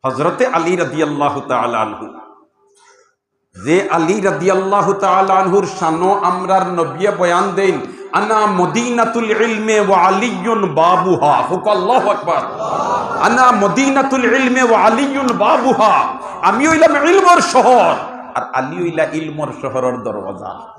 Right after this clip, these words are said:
আলী হইলা ইলমর শহরের কিতা? দরওয়াজা। ও আলী রাদিয়াল্লাহু তাআলা আনহুর লগে হযরতে কমিয়ল রাদিয়াল্লাহু তাআলা আনহু সফর রওনা দিছে। আর রওনা দিয়া যাইতরা, যাইতরা, যাইতরা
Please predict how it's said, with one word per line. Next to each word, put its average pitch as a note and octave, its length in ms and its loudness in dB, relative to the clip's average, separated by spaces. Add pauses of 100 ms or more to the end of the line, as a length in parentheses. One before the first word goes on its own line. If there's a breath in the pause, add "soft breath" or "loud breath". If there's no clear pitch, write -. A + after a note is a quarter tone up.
(1040)
আলী C3+ 280 -6
হইলা D#3 120 -4
ইলমর D#3+ 400 -6
শহরের D#3+ 280 0
কিতা? C#3+ 500 -2 (440)
দরওয়াজা। A#2+ 760 -4 (340 loud breath)
ও E3 260 -2
আলী D3 220 -4
রাদিয়াল্লাহু C3 680 -8
তাআলা A#2+ 440 -8
আনহুর A#2 260 -8
লগে A2 320 -12
হযরতে A#2+ 480 -12
কমিয়ল C3+ 500 -10
রাদিয়াল্লাহু A#2+ 640 -10
তাআলা A#2 360 -8
আনহু A#2 160 -10
সফর A#2 400 -12
রওনা F#2+ 400 -10
দিছে। - 480 -20 (800 soft breath)
আর B2+ 120 0 (100)
রওনা C#3 420 -2
দিয়া D3+ 300 -4
যাইতরা, D3 540 -4
যাইতরা, C#3+ 500 -6
যাইতরা C3+ 400 -6